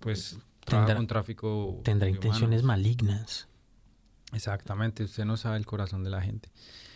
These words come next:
Speaker 1: Entonces, sí, weón, eh, aunque, pues, ah, igual va a haber, va a seguir habiendo mucha gente que venga por necesidad, porque igual la, la pobreza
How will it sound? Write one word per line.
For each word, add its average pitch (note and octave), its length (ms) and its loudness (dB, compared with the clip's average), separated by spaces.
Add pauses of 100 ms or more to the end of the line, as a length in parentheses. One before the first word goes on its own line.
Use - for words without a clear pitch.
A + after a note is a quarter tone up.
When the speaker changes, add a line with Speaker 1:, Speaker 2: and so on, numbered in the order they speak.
(160)
Speaker 1:
Entonces, B2 500 2
sí, D#3+ 320 2
weón, A2 320 -2
eh, C3+ 240 -4
aunque, C#3 260 2
pues, B2 200 -2
ah, B2+ 100 2
igual C3 400 0
va D3 160 6
a - 40 4
haber, C#3+ 440 2 (540)
va G#2 140 -4
a - 20 0
seguir C3 240 0
habiendo C3+ 220 4
mucha C3 540 2
gente B2 500 0
que - 120 -8
venga G2+ 220 -6
por A2 180 -6
necesidad, F#2+ 540 -4 (480)
porque G2+ 180 -6
igual G2 140 0
la, A2 140 -2
la A2+ 180 0
pobreza A2 760 -2